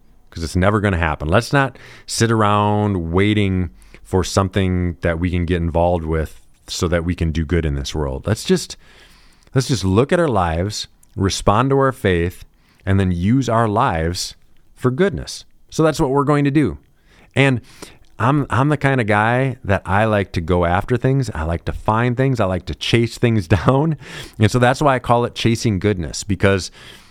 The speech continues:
if we just sit around, I think we're gonna find a lot of, a lot of hardship and a lot of hurt and a lot of anger. So I think maybe in this world, and, and when we look at media, and when we, and we hear things, or when we read things, or when we look on social media,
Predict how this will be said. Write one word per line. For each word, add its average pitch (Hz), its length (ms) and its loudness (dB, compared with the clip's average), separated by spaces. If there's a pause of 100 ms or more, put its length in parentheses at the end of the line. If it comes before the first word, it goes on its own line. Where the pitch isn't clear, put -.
(400)
if 92 120 -2
we 135 120 4
just 147 220 0
sit 143 160 2
around, 110 400 2
I 82 60 -2
think 98 180 0
we're 95 100 0
gonna 92 160 0
find 90 520 0
a 85 120 -6
lot 85 300 0
of, 82 340 -4 (640)
a 87 60 -8
lot 113 200 2
of 92 80 0
hardship 87 540 0 (240)
and 92 80 -2
a 90 60 2
lot 95 180 2
of - 80 -4
hurt - 360 -2 (360)
and 90 80 2
a 95 40 2
lot 113 180 4
of - 80 -4
anger. 95 480 -2 (1080)
So - 160 2
I 120 180 2
think 143 400 0 (140)
maybe 113 420 2
in 107 120 2
this 101 180 -2
world, 101 320 2
and, 113 220 2
and 120 140 4
when 120 120 2
we 113 80 2
look 127 180 0
at 92 140 0
media, 92 640 0 (640)
and 95 160 2
when 95 100 2
we, 92 320 0
and 92 160 0
we 92 100 2
hear 117 300 2
things, 87 380 -2
or 85 80 2
when 85 100 0
we 85 80 0
read 104 400 0
things, 85 320 0
or 85 60 -2
when 82 100 -2
we 87 60 0
look 92 200 -2
on 92 140 0
social 92 380 0
media, 80 480 -2